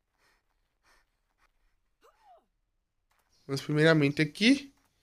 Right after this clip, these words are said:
Aí depois eu vou descer ali. E é isso. Plataforma de algum bicho que eu peguei aqui. A discrepância de status aqui é bem visível. Vocês podem perceber que enquanto eu estou indo,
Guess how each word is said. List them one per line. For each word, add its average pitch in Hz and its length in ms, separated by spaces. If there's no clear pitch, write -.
Aí 131 120
depois 143 280
eu 147 40
vou 143 100
descer 160 400
ali. 190 300
E 151 160
é 175 120
isso. 117 280
Plataforma 165 480
de 165 60
algum 160 200
bicho 143 260
que - 80
eu 147 60
peguei 143 300
aqui. 190 280
A 185 80
discrepância 220 720
de 180 60
status 160 540
aqui 165 320
é 170 100
bem 165 220
visível. 156 520
Vocês 170 200
podem 196 260
perceber 190 500
que 180 100
enquanto 180 260
eu 196 60
estou 214 360
indo, 165 380